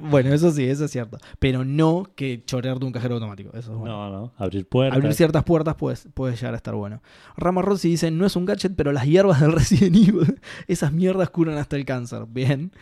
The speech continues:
Speaker 1: José Manuel Fis dice, "La daga oculta del Assassin's Creed me encanta y era una de mis respuestas solo porque es muy fachera.
Speaker 2: Sí.
Speaker 1: Eh, para venganzas, recreación y esas cosas. La impunidad ante todo". Igual, no sé si tenés tanta impunidad, José.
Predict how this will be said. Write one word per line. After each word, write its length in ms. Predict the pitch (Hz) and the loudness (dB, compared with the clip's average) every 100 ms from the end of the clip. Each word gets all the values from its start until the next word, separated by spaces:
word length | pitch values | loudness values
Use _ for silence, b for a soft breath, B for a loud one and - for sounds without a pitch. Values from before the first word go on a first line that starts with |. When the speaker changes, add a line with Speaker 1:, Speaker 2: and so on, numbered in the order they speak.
| B B B | B B B
Speaker 1:
José 260 | - 160 170 | -6 -2 0
Manuel 240 | 170 175 | 0 2
Fis 140 | 208 180 | 4 6
dice, 240 | 175 170 | 6 4
"La 160 | 147 147 | 0 0
daga 160 | 180 175 | 2 2
oculta 300 | 170 190 170 | 4 2 0
del 80 | 139 | -4
Assassin's 380 | - 170 147 - | -8 -8 -8 -6
Creed 320 | 220 226 202 151 | -4 -2 -2 -4
me 140 | 143 | -6
encanta 400 | 147 190 202 185 | -4 -4 -4 -2
y 60 | 151 | -2
era 80 | |
una 160 | 151 156 | -2 -4
de 40 | |
mis 160 | 147 131 | -6 -8
respuestas 420 | 131 - 160 165 | -8 -8 -8 -8
solo 200 | - 151 | -6 -6
porque 160 | 135 135 | -4 -6
es 80 | 127 | -4
muy 140 | 151 | -4
fachera. 440 | 135 120 139 185 - B B B | -4 -4 -2 -4 -6 B B B
Speaker 2:
Sí. 140 | B 104 | B -4
Speaker 1:
Eh, 220 | 135 139 | 0 0
para 200 | 131 135 | 0 -2
venganzas, 600 | 135 147 180 208 220 208 - | -2 -2 -2 -2 -4 -6 -6
recreación 680 | 143 139 135 123 170 170 151 | -8 -6 -6 -2 -2 -2 -2
y 60 | |
esas 200 | 143 127 | -4 -4
cosas. 380 | - 110 107 - | -6 -12 -12 -14
La 160 | 120 131 | -8 -6
impunidad 460 | 139 143 143 160 | -2 -2 0 -2
ante 180 | 170 143 | -2 -4
todo". 300 | 131 117 117 B B | -4 -6 -8 B B
Igual, 460 | 147 156 208 247 - _ _ 165 | -4 0 0 -4 -10 _ _ -8
no 180 | 175 | -6
sé 120 | 190 135 | -6 -6
si 100 | 131 | -6
tenés 260 | 123 127 | -6 -8
tanta 240 | - 127 123 | -8 -8 -8
impunidad, 800 | 117 120 117 113 110 110 110 151 | -8 -8 -8 -8 -8 -10 -12 -14
José. 420 | - 113 127 127 | -14 -10 -8 -10